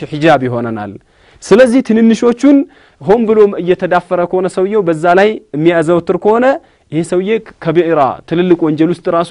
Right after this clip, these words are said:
ሊመደብ ይችላል። ትልልቅ ወንጀሎችን ከሚዳፈሩ ሰዎች። በአንጻሩ ደግሞ «ወላ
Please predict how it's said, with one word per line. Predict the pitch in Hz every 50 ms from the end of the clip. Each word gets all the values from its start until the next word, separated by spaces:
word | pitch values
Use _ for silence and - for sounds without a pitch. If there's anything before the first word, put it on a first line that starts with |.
| 233
ሊመደብ | 220 165 143 151 156 160 156 135 131 160 143 139
ይችላል። | 131 - - 135 131 127 123
ትልልቅ | - 151 151 151 147 -
ወንጀሎችን | 139 135 131 139 135 131 127 - 139
ከሚዳፈሩ | - 135 123 127 123 117 127 120 117 - 123 120 113
ሰዎች። | - 110 107 110 110 110 - _ _ - - - - _
በአንጻሩ | 120 127 - 165 214 220 214 220 240 220 214 202 208
ደግሞ | 190 202 196 202 214 226 220
«ወላ | 190 165 165 175